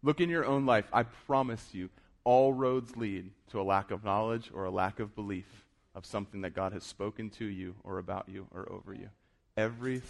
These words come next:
single one of them. Any area of your life that you are confident and secure of what God has spoken to you and about you is an area that the enemy has no ability to attack you in, and you have no ability to fall. It's the areas that you don't know.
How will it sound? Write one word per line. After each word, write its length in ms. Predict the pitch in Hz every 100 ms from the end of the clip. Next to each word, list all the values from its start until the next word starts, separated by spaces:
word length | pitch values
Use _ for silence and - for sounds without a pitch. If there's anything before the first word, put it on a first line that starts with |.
| -
single 380 | 110 107 104
one 200 | 95 101
of 80 | 101 -
them. 160 | 95 - - - -
Any 280 | 120 139 127
area 280 | 131 131
of 80 | 127
your 120 | 127
life 280 | 123 110 104
that 120 | 98
you 120 | 113 110
are 80 |
confident 600 | 92 - 113 120 127 127 -
and 160 | 107
secure 520 | - 113 - 110 95 - - -
of 160 | 95
what 160 | 95 -
God 280 | 101 98 110
has 120 | 107
spoken 480 | - 117 110 113 107
to 60 | -
you 240 | 107 110
and 80 | 107
about 320 | 101 101 98 -
you 220 | 101 95 -
is 160 | 101
an 160 | 98 98
area 240 | 104 98
that 160 | 98 98
the 80 | 95
enemy 260 | 101 98
has 200 | 98 98 -
no 300 | 98 101 101
ability 400 | 98 98 104 92
to 140 | 98
attack 320 | 87 98 107
you 140 | - 101
in, 60 |
and 120 | 98 98
you 100 | 98
have 220 | 101 95
no 180 | 95 95
ability 400 | 98 98 95 98
to 80 |
fall. 320 | 92 - 101 - _ _ _ _ _ _ _ _ _ _
It's 160 | 85 -
the 160 | 98
areas 260 | 92 98 98
that 180 | 101 95
you 60 | 104
don't 320 | 92 92 -
know. 240 | 98 92